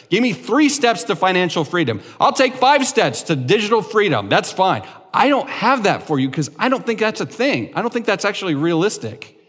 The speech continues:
in this day and in this age. What we have is community and conversation.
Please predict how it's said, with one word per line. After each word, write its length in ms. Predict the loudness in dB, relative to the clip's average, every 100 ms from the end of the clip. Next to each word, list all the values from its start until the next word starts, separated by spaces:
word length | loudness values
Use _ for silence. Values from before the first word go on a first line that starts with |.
| _ -6
in 100 | -2
this 200 | -2 -2
day 440 | -2 -2 -4 -8 -18 -14
and 120 | -8 -4
in 100 | -4
this 220 | -6 -8
age. 420 | -8 -8 -12 -14 -18 -20 -20 _
What 240 | -2 -2 -2
we 160 | -6
have 440 | -2 0 2 0 -2
is 140 | -6
community 1000 | -6 -4 -2 -2 -2 -4 -4 -4 -6 -10 -20 _ -10
and 160 | -10
conversation. 1040 | -6 -4 -4 -6 -4 -4 -4 -6 -6 -8